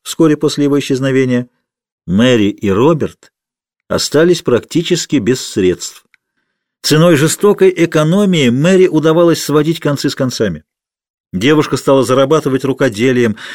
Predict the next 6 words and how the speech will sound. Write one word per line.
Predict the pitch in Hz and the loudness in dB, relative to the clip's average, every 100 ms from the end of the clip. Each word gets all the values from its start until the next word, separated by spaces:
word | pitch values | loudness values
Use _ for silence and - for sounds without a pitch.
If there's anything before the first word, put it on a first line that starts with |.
| - - | -18 -8
отказывала | 127 135 - 165 151 151 151 | -4 -4 0 0 2 2 2
себе | 151 151 | 2 0
в | 135 | 0
мелочах | 151 147 139 156 185 170 | 0 0 0 0 0 2
ради | 160 151 | 0 2
брата | 151 143 120 | 2 2 0